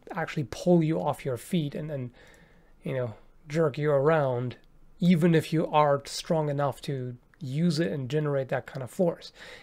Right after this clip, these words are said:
It could use, it could work against you, you know, in, in, in, at least with certain strikes. You know, if you,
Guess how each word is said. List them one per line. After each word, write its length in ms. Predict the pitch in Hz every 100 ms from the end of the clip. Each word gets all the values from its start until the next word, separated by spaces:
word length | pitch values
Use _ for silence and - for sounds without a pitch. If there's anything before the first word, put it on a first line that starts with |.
| -
It 100 | 160
could 140 | - 143
use, 400 | 160 147 135 -
it 140 | 320 160
could 140 | 156 -
work 260 | 165 170
against 360 | 143 147 156 -
you, 220 | 147 139 - - _ _ _ _ _ _ _ _ _
you 140 | - 135
know, 260 | 123 117 107 _ _ _ _ _ _ _ _ _ _ _ _ _ _ _ - - -
in, 580 | 180 165 156 147 143 202 - _ _ _ _ _ _ -
in, 180 | 170 -
in, 200 | - 180
at 160 | - 185
least 240 | 214 -
with 200 | 196 185
certain 720 | - - 196 185 175 160 143 156 -
strikes. 760 | - - 196 151 160 - - - - - - - - - - - - - -
You 80 | 170
know, 120 | 143
if 220 | 156 -
you, 520 | 180 185 180 175 170